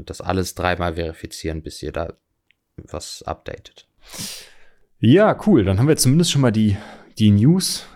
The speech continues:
Speaker 2: abgearbeitet. Wir hatten, äh, im Vorgespräch gesagt, wir halten das relativ kurz. Ja, mit dem Blick auf die Zeit ist es nicht kurz geworden, aber naja, so ist das halt. Wir legen, nehmen uns da halt dann lieber ein bisschen mehr Zeit, um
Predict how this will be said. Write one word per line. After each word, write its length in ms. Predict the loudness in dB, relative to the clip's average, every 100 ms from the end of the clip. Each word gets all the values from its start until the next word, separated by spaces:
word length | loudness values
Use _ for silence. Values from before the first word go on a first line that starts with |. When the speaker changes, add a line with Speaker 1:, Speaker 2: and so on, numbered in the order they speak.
| -4
Speaker 2:
abgearbeitet. 920 | -4 2 2 4 2 0 -2 -2 -6 -4
Wir 80 |
hatten, 460 | -4 0 0 0 -4
äh, 380 | -6 -4 -4 -6
im 100 | -4
Vorgespräch 500 | -2 -2 -2 -2 -2
gesagt, 300 | -2 -4 -4
wir 100 | 0
halten 220 | 0 0
das 240 | -4 -4
relativ 340 | -2 -2 -4 -6
kurz. 460 | 0 2 0 -8 -2
Ja, 160 | -2
mit 160 | -2 -4
dem 80 | -6
Blick 180 | -4
auf 80 | -6
die 120 | -8
Zeit 260 | -4 -4 -4
ist 140 | -6
es 160 | -6 0
nicht 180 | 0 0
kurz 240 | -4 -4
geworden, 380 | -4 -4 -4 -2
aber 220 | -2 -2
naja, 280 | -2 -4 -8 -10 -10 -10 -12 -14 -6
so 160 | 0 2
ist 180 | 2 -4
das 160 | -4
halt. 220 | -6 0
Wir 80 | 0
legen, 320 | 0 -2 -2
nehmen 180 | 0 0
uns 140 | 0 -2
da 80 |
halt 140 | -4 -4
dann 100 | -4
lieber 160 | -4
ein 80 | -4
bisschen 240 | -4 -6 -4
mehr 180 | -6
Zeit, 260 | -6 -10 -8
um 280 | -8 -8